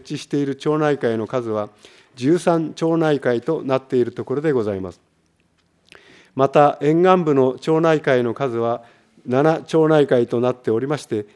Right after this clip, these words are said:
自主防災組織の設置町内会は四町内会となっているところでございます。東日本大震災から三年が経過しましたが、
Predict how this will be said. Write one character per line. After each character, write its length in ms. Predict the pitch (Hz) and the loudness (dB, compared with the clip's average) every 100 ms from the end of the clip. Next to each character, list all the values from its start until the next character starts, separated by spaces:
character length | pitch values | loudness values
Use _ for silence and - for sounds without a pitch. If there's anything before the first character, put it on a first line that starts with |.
| _ - | _ -10
自 140 | 123 | -6
主 140 | - | -2
防 160 | 165 156 | 0 2
災 220 | 147 147 | 2 2
組 120 | - | 0
織 200 | 156 - | -6 -4
の 100 | 127 | -4
設 220 | 117 127 123 | -2 -4 -6
置 160 | 143 | -10
町 180 | - 143 | -4 -2
内 220 | 143 139 | 0 -2
会 220 | 123 113 110 | -2 -2 -2
は 240 | 117 120 - _ - | -6 -8 -16 _ -2
四 320 | 120 151 170 - | 2 2 0 -4
町 220 | 165 156 | 0 2
内 220 | 151 143 | 2 2
会 200 | 135 120 | 2 0
と 200 | 120 165 | 0 -4
な 140 | 135 135 | -2 -4
っ 40 | |
て 140 | - | -2
い 40 | 123 | -2
る 80 | 117 | -2
と 140 | 113 | -4
こ 80 | 139 | -2
ろ 80 | 151 | 0
で 80 | |
ご 120 | 139 104 | 0 0
ざ 120 | 98 | -4
い 60 | |
ま 100 | 92 | -10
す。 140 | 85 _ _ _ _ _ _ _ _ _ _ | -14 _ _ _ _ _ _ _ _ _ _
東 440 | - 143 165 160 | -4 0 0 0
日 140 | 160 | -2
本 220 | 151 160 156 | 0 -2 2
大 200 | 151 156 | 0 0
震 220 | 170 151 | -4 -4
災 240 | 147 127 | -2 -2
か 140 | 113 139 | -2 -4
ら 200 | 120 - _ _ | -4 -6 _ _
三 300 | - 147 170 | -2 0 2
年 220 | 175 170 | 2 2
が 240 | 170 170 160 | 2 0 -2
経 200 | - 165 | -2 0
過 140 | 139 | -2
し 140 | - | -2
ま 100 | 143 | -4
し 80 | 139 | -6
た 140 | - 151 | -4 -4
が、 180 | 120 | -4